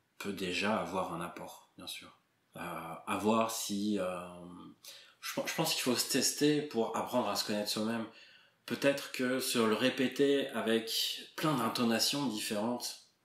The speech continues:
va t'aider à ancrer plus le mot en lui-même et peut-être son sens. Ou peut-être essayer de trouver une formulation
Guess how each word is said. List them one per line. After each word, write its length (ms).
va 180
t'aider 320
à 120
ancrer 460
plus 520
le 200
mot 360
en 100
lui-même 540
et 80
peut-être 300
son 220
sens. 520
Ou 100
peut-être 520
essayer 320
de 100
trouver 400
une 240
formulation 1040